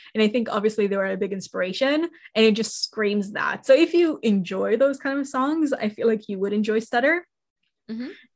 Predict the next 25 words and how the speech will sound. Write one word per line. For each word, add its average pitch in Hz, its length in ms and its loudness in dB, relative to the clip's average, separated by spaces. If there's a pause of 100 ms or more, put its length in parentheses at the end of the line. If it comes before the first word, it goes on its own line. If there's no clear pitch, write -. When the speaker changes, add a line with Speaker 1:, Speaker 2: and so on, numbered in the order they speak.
(120)
Speaker 1:
And, 214 640 2 (400)
uh, - 100 -2 (220)
I 233 140 0
feel 302 200 0
like 311 280 0
Joe 208 200 2
Walker 208 280 0
gives, 202 300 0
like, 220 140 0
a 196 40 -2
lot 202 200 2
of 202 120 -4 (120)
energy 220 500 -2
in 269 60 -2
here 320 500 0 (260)
that 208 260 6
just 208 400 0
screams 208 520 -2
p-, - 80 -20 (280)
pure 202 240 0
joy. 185 300 -2 (160)
And 220 180 2
I 220 60 2
think 320 280 -4
it - 20 -16